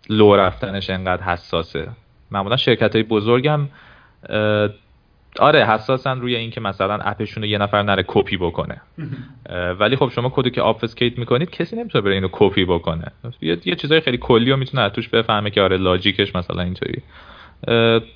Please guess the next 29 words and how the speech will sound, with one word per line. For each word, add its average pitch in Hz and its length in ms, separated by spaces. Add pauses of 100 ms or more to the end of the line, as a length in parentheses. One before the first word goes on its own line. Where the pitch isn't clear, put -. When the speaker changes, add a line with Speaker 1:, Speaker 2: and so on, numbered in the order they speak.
Speaker 1:
تنها 139 300
حالتی 143 400
که 175 80
من 151 120
می‌تونم 135 220
تصور 117 520
کنم 117 260
که 123 100
شما 104 200
بخواید 98 320
اینکریپت 101 420
بکنید 104 420
اینه 135 220
که 135 320
مثلاً 107 280
یه 123 160
الگوریتم 107 540
خیلی 101 200
خاصی 110 380
داشته 101 280
باشید 113 340
که 117 100
یه 110 120
ایمیج 98 280
پروسسینگ 95 540
خیلی 95 180
جالبی 90 360
بکنه، 85 400
مثلاً 85 440